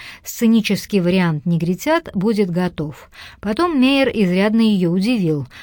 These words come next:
Попросил написать пьесу по роману «Смерть на Ниле», где роль Эркюля Пуаро хотел предложить давнему другу Агаты, известному актеру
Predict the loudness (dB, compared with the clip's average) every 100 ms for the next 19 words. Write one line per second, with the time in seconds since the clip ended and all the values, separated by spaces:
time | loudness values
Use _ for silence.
0 | -10 -4 0 0 0 0 2 0 0 -2
1 | -2 -2 -2 -2 -4 -4 -6 -20 _ 0
2 | 2 2 2 -2 -8 0 0 0 -2 0
3 | 2 2 -2 -6 -6 -2 0 0 0 0
4 | 2 0 0 -4 -2 -2 -2 -2 -2 0
5 | 0 -2 -16 -20 -4 -2 0 -2 0 -2
6 | 0 0 0 -4 -4 -2 0 0 0 0
7 | 0 0 0 0 0 0 0 -2 0 -2
8 | 0 0 0 -2 -2 -2 -6 -2 -2 -2